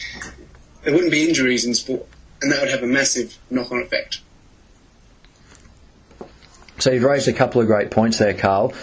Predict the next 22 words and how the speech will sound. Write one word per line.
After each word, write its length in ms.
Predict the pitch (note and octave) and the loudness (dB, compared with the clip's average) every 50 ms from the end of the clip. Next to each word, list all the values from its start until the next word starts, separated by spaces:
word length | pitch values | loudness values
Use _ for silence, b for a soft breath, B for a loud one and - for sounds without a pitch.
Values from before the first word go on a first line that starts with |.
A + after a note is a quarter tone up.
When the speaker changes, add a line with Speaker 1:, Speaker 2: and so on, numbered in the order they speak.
| B B B B | B B B B
Speaker 2:
and 160 | - A2 A2 | 0 2 4
both 240 | - A#2 B2+ B2+ - | 4 4 2 4 2
of 100 | C3 G#2+ | 0 2
them, 200 | A2+ A2+ A2 G#2+ | 2 2 4 4
uh, 80 | G#2+ G2 | 2 2
come 220 | - - A#2+ A2 | 2 2 0 0
from 180 | G#2 - G#2 G#2 | 2 2 2 4
an 80 | G#2 | 4
economic 460 | G#2 G#2 - - G#2 G#2+ G#2+ G2+ F#2+ - | 4 2 2 2 4 4 4 2 0 -2
perspective. 640 | - F#2+ - - - A2 G#2+ G#2+ - G#2+ G2 F#2 F#2 | -4 -6 -4 0 0 0 0 2 2 2 2 2 2
We, 220 | G2+ G2 F#2 F2+ B B B B B B | 2 0 0 -2 B B B B B B
we 120 | A2+ A2+ | 2 2
know 240 | A2+ A#2+ A#2 A2+ A2+ | 4 4 4 2 2
Ian's 300 | A2 A2+ A2 G#2+ G2 - | 2 2 2 2 0 -2
discussed 500 | - G2+ - - - G#2+ G#2+ G#2 - - | -2 -2 -2 2 2 2 2 2 0 0
for 120 | - G#2+ | 2 2
a 60 | G2+ G2 | 4 4
long 220 | G#2 G#2+ A2+ A2 | 4 4 4 2
time 400 | A2 - G#2+ G2+ G2 F#2+ F2+ B B B B B B B B B B B B B B - | 2 2 4 4 4 2 0 B B B B B B B B B B B B B B -4
about 340 | - G2+ G#2 G#2+ G#2 - | 0 2 2 2 2 2
the, 440 | A2 G#2+ G#2+ G#2 - - - - - | 2 2 2 2 2 0 -2 0 2
uh, 420 | A2 G#2 G2+ G2 F#2 F2+ F2 - | 2 4 4 4 4 2 2 0